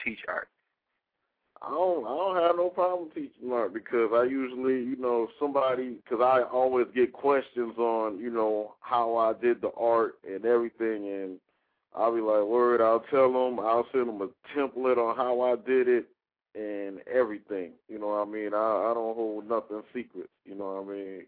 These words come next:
Speaker 2: 'Cause
Speaker 1: That's what we do.
Speaker 2: if that, if that make you, if that help you out in being an artist, yo, I'm down with it, 'cause I think that's usually the problem where people are, you know, real dope at what they do,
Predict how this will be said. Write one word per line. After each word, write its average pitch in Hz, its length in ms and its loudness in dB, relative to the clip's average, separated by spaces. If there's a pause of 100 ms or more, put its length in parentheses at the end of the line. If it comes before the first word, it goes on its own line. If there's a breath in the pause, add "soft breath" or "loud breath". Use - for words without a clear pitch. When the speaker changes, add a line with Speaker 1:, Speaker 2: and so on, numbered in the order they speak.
(140)
Speaker 2:
'Cause 90 260 -4 (140)
Speaker 1:
That's - 120 -20 (140)
what - 20 -20
we - 120 -20
do. 101 160 -8 (160)
Speaker 2:
if 95 80 -12
that, 113 240 0
if 107 140 -6
that 120 180 4
make 127 280 -4
you, 131 400 -4 (680)
if 95 160 -8
that 127 240 0
help 139 240 0
you 131 180 0
out 123 220 2
in 117 120 -4
being 131 200 -4
an 123 80 -2 (100)
artist, 135 480 0 (600)
yo, 107 240 -4
I'm 113 160 -6
down 107 360 -2
with 110 180 0
it, 92 140 -6
'cause 95 140 -4
I 104 80 2
think 104 240 -8
that's 107 220 -4
usually 107 320 -10
the 95 100 -8
problem 107 720 -2 (600)
where 101 200 -4
people 117 640 -6 (580 soft breath)
are, 104 440 0 (720)
you 123 100 -8
know, 107 300 -2
real 127 340 0
dope 131 320 0
at 113 60 0
what 127 240 2
they 123 180 4
do, 131 340 -4